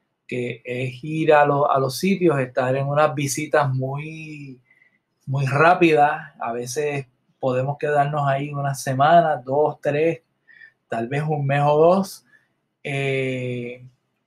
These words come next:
utilizamos una diversidad de técnicas de investigación que las vamos a cubrir en el, en el,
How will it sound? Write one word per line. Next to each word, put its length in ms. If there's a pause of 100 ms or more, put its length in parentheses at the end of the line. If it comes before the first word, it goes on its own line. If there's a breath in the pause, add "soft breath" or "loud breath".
utilizamos 680
una 220
diversidad 680
de 140
técnicas 540
de 80
investigación 760
que 120
las 160
vamos 320
a 80
cubrir 420
en 180
el, 280
en 180
el, 140